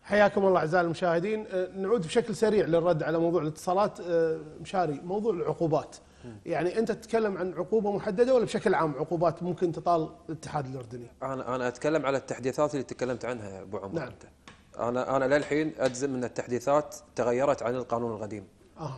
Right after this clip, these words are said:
Speaker 2: في كان، في، في، في مخرج للاتحاد الكويتي ممكن يستفيد من، آه، العقوبة.
Speaker 1: هذه، هذه الرسالة احنا نوجهها للاتحاد الكويتي لكرة القدم، إنه إذا في مجال ل-،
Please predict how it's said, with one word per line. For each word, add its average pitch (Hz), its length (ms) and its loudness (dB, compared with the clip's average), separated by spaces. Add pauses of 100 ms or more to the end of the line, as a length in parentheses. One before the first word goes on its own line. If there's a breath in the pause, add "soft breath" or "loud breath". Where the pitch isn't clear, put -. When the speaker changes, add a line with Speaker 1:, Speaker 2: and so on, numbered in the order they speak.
Speaker 2:
في 156 260 4
كان، 160 320 2 (100)
في، - 200 -2
في، 175 260 4
في 170 180 4
مخرج 156 380 2
للاتحاد 131 380 -2
الكويتي 151 580 0
ممكن 156 280 -2
يستفيد 151 520 -2 (920)
من، 120 280 -2
آه، 104 300 -6
العقوبة. 104 500 -4
Speaker 1:
هذه، 226 280 -2
هذه 214 100 2
الرسالة 220 360 2
احنا 185 120 -2
نوجهها 180 360 2
للاتحاد 147 440 -2
الكويتي 147 300 -4
لكرة 151 280 -6
القدم، 254 340 -6
إنه 233 260 -2 (380 loud breath)
إذا 214 200 4
في 208 160 -2
مجال 180 360 4 (220)
ل-، 170 340 6